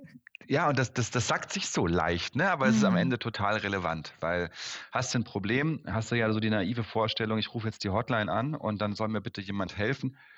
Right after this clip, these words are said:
Speaker 1: Wir haben uns längst dran gewöhnt, dass das nicht mehr passiert, aber bei uns funktioniert das noch. Es, es tutet dann dreimal und dann geht jemand ran und,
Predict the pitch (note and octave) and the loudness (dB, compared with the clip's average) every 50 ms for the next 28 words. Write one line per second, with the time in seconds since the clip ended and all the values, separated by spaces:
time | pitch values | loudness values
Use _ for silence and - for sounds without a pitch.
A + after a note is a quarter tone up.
0 | - - - - G2+ G2+ G#2+ G#2 - - B2 B2 - - A2+ A2 G2+ G2+ F#2 G#2 | -20 -10 -4 0 2 2 2 2 2 2 2 2 2 0 0 2 2 2 2 0
1 | A2 - A2 G2+ - G#2 - - G#2+ - A2+ G2+ - - G#2 - - - B2 C#3 | 0 0 -2 -4 -4 -4 -4 -4 -4 -4 -4 -6 -6 -6 -8 -8 -8 -6 -4 -2
2 | D#3 D#3 - G#2 G#2+ G2+ - G2+ F2+ F2+ A#2 - - - - A#2+ G#2+ - - G2 | -2 -4 -4 -4 -4 -2 0 0 0 0 0 -2 -4 -4 -6 -6 -4 -4 -2 -2
3 | G2+ F2+ - E2+ - - D#2 C#2+ - - - - - - - - - - - - | -2 -2 -2 -6 -8 -10 -14 -14 -12 -10 -10 -10 -10 -10 -10 -12 -10 -8 -4 -4
4 | D3 - D3+ A#2+ - G#2 G#2 - G2+ G2 G2 G2 G2 G2 G2 G2+ G2 - - F2 | -2 -2 -2 -2 -2 -2 -2 -2 -2 0 0 0 0 0 0 0 0 -2 -4 -6
5 | F2+ F2 F2 - F#2 F2 - - E2+ E2+ E2 D#2+ - - D#2 F2 G#2 G#2+ - F2+ | -6 -6 -4 -4 -6 -6 -6 -4 -4 -4 -4 -4 -4 -4 -2 -2 -2 -4 -4 -8
6 | E2+ - | -10 -12